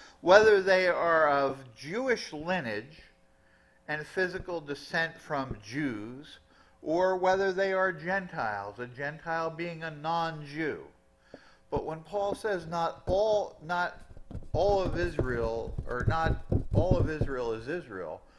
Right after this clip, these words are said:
what he means is that there are, we might say it this way, there's physical Israel, and within physical Israel, there is spiritual Israel, but spiritual Israel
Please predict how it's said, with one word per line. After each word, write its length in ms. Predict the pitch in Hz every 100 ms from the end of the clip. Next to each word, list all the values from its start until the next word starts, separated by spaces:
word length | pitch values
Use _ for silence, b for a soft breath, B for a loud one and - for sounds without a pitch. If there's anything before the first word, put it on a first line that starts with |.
| b b
what 200 | 165 170
he 280 | - 175 160
means 640 | 170 233 285 294 208 139
is 520 | 113 98 85 92 - - - - B B B B
that 420 | 151 143 - - -
there 300 | 160 170 165
are, 380 | - 156 156 143
we 140 | 165
might 300 | 160 160 151
say 240 | - 160 147
it 120 | 143
this 260 | 151 -
way, 280 | 135 101 87 - - -
there's 260 | 151 156 -
physical 720 | - - 285 269 277 254 208
Israel, 560 | 196 170 135 117 107 107
and 220 | 175 147
within 640 | 143 139 - - 220 269 269
physical 680 | - 233 196 202 202 185 -
Israel, 720 | 190 185 131 104 90 92 123 - - b b b b b b
there 280 | 151 160 156
is 240 | 151 147 - _ -
spiritual 960 | - - - 269 277 240 - 131 120
Israel, 600 | 110 110 107 110 110 120
but 240 | 135 139 -
spiritual 760 | - - 254 254 226 202 175
Israel 520 | 170 156 156 147 147